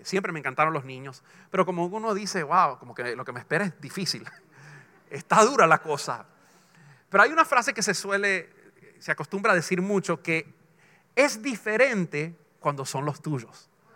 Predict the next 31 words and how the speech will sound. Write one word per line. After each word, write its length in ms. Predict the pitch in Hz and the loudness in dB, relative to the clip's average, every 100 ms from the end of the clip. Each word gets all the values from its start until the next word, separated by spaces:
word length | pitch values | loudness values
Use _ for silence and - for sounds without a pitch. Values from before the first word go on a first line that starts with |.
| - - - - | -20 -20 -16 0
¿verdad? 380 | 147 247 392 - _ _ _ - _ _ _ _ _ _ _ _ _ _ - _ _ | 4 6 6 2 _ _ _ -20 _ _ _ _ _ _ _ _ _ _ -20 _ _
Y 80 | 185 | -2
yo 100 | 165 | 2
me 120 | 277 | 2
pongo 200 | 311 302 | 2 2
a 80 | 254 | 2
pensar 300 | 196 175 180 | 0 0 2
a 60 | 165 | 2
veces, 400 | 170 - 175 - | 0 -4 -6 -6
eh, 380 | 151 135 127 - _ _ _ _ _ _ | -6 -6 -8 -16 _ _ _ _ _ _
cuando 220 | - 202 | -8 -2
venimos 340 | 190 220 247 233 | 0 -2 -4 -4
a 60 | |
la 80 | 208 | -2
iglesia, 540 | 175 196 208 185 135 123 _ - _ _ - _ _ _ _ _ _ _ _ _ _ - | -4 -6 -6 -8 -12 -14 _ -20 _ _ -20 _ _ _ _ _ _ _ _ _ _ 2
para 180 | 185 185 | 2 2
personas 400 | 180 240 320 - | -2 0 0 -2
que 100 | 202 | -4
son 280 | 254 233 185 | -2 0 0
nuevas 480 | 160 143 131 - - _ _ | -2 -4 -6 -12 -14 _ _
en 80 | 147 | -12
la 60 | 151 | -8
iglesia, 400 | 147 135 143 131 | -6 -6 -4 -6
que, 240 | 151 147 | -6 -6
que 120 | - | -4
nunca 360 | 170 294 403 381 | -4 -4 -6 -6
han 100 | 240 | -4
venido 260 | 190 202 202 | -2 -2 -4
a 40 | |
un 100 | 175 | -6
servicio 720 | - 139 156 156 - 160 | -8 -10 -10 -12 -8 -10